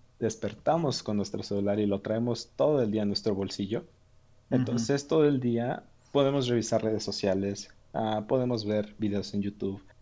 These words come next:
Speaker 1: ah, podemos ver series, podemos hacer infinidad de cosas que nos causan placer. Hoy en,
Speaker 2: Ujú.
Speaker 1: hoy en día es mucho más fácil. Netflix, arriba Netflix, ¿no?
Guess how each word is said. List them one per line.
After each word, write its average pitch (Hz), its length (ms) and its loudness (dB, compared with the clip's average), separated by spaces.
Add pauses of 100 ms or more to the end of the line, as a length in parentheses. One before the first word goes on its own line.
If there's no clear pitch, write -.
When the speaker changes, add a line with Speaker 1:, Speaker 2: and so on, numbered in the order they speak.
(360)
Speaker 1:
ah, 104 440 -2
podemos 123 400 6
ver 113 140 0
series, 101 760 0
podemos 127 360 4
hacer 113 240 2
infinidad 107 460 2
de 104 120 -2
cosas - 480 -4 (460)
que 113 100 0
nos 98 140 -2
causan 98 320 -2
placer. 120 360 -4 (1040)
Hoy 92 220 0
en, 92 100 0
Speaker 2:
Ujú. - 200 -10
Speaker 1:
hoy 82 120 2
en 95 80 0
día 98 80 4
es 101 100 2
mucho 98 200 -4
más 85 160 -4
fácil. - 360 -2 (240)
Netflix, - 540 -4
arriba 123 260 2
Netflix, 113 380 0
¿no? - 200 -2